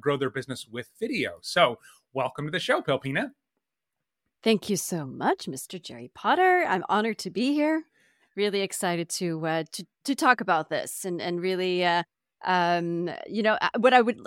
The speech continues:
Speaker 2: what I would like to start off with is that I'm also an introvert, and I absolutely understand if this is a scary topic to you.
Speaker 1: Yeah, well, so let's start at the beginning, and,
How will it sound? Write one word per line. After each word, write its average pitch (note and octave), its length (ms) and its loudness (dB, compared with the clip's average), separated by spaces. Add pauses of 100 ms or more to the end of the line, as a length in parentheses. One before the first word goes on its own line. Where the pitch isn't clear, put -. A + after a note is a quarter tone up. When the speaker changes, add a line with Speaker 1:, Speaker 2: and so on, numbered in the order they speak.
Speaker 2:
what A3 260 2
I A3 60 8
would A3+ 100 2
like A3 180 2
to G#3+ 100 -10
start G#3 320 2
off F#3 240 4
with F#3+ 260 0
is F3 440 0
that - 160 0 (120)
I'm A3+ 220 6 (100)
also A#3+ 380 8
an G3 100 4
introvert, F3+ 800 0
and F#3+ 120 2
I F#3 120 2 (120)
absolutely F#3+ 460 2
understand E3+ 480 -2
if E3 160 -8
this F3+ 220 -2
is - 100 -8
a D#3 60 -8
scary E3 680 -2
topic - 600 -8
to - 120 -14
you. - 200 -16 (440)
Speaker 1:
Yeah, F3+ 280 8
well, E3+ 200 4
so G3 200 4
let's A#3 260 2
start F#3 400 0
at D#3 220 4 (100)
the C3+ 160 -6
beginning, B2 800 -2
and, B2 380 -4